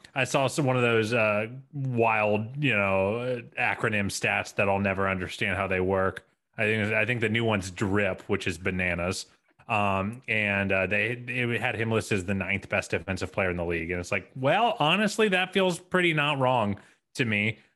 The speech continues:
uh, just watching the games every night. It, it's so encouraging to see. And then on the offensive end, the, the feel, the ability to kind of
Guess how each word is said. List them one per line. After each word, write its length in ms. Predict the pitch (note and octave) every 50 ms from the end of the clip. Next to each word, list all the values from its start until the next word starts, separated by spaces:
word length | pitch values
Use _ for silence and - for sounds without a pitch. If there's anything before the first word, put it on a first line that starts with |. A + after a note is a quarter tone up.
| _ _ _ _
uh, 180 | - A2+ G#2+ G#2+
just 240 | G#2 A#2+ A#2 G#2 A2+
watching 480 | G#2+ G#2+ G#2+ A2 A2 - - B2 A2+
the 60 | G#2
games 320 | F#2+ G2+ G#2 A2 A#2+ A2 -
every 220 | G#2+ F#2+ F#2+ F#2+
night. 220 | F#2 F2+ F2 F2+ F#2+
It, 180 | G#2+ A2+ A2+
it's 260 | C3 B2 B2+ A#2 -
so 320 | - - - D#3 C#3+ C#3+ C#3
encouraging 540 | C3 A#2 - A#2 A2 G#2+ G#2 G2+ G#2 G2+ F2+
to 40 |
see. 480 | - - - G#2 G2+ G2+ G#2 G#2+ A#2+ - _ _ _ _
And 480 | A#2 A2 G#2+ G#2 G#2 G#2 G2+ G2+ G2+ G2+ - - _ _ _ _ _ _ _ _ _
then 400 | - A2+ B2 B2+ B2+ B2 C3 C3 C3
on 160 | C#3 C3 B2
the 140 | A#2 A2 G#2+
offensive 480 | B2+ C#3+ C#3 - C#3 A#2 - A#2 G2+ G2+
end, 340 | G2+ G2 F#2+ F#2+ F#2+ F2
the, 140 | - G#2+ G#2
the 160 | G#2+ G2+ G2+
feel, 640 | F#2 - - - A2+ A#2 B2+ C3 C#3 C#3+ C#3 C3+ - _ _ -
the 520 | A2+ A2 A2 G#2+ G#2 G#2 G2+ G2 F#2+ - - - _ _ -
ability 600 | A#2+ A2 G2+ A#2 A#2 A#2 A#2+ A#2+ A#2 B2 A#2+ A2
to 460 | - - A#2 A2 G#2+ G#2+ G#2 G#2+ G#2+
kind 220 | G#2+ - A2+ A2+
of 180 | G#2 G2 G2+ G#2